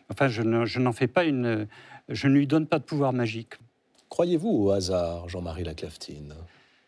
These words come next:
Speaker 1: Je ne sais pas, je ne suis pas du tout philosophe, vous savez. Euh, oui, je crois au hasard. C'est-à-dire que je,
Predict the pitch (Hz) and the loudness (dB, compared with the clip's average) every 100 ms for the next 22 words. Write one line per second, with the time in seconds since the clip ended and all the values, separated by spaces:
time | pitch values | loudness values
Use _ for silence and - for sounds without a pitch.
0 | _ - - - - 143 120 107 113 120 | _ -20 -18 -18 -16 -10 -4 -4 -2 0
1 | 131 139 143 160 202 190 160 170 - 147 | 2 2 0 -2 -2 -2 -4 -6 -4 -2
2 | 135 117 123 - 113 123 139 - - - | 0 -2 -4 -6 -6 -2 -2 -2 -12 -16
3 | - 127 123 123 123 120 123 120 123 - | -6 0 2 4 2 2 0 -2 -4 -6
4 | - 147 147 - 135 - - 160 202 190 | -8 -10 -12 -12 -12 -12 -6 2 4 4
5 | 156 - 165 156 143 147 160 143 151 143 | 0 4 6 6 6 4 4 6 6 4
6 | 151 151 - 156 143 139 135 131 127 123 | 0 -2 2 4 4 4 2 0 0 -2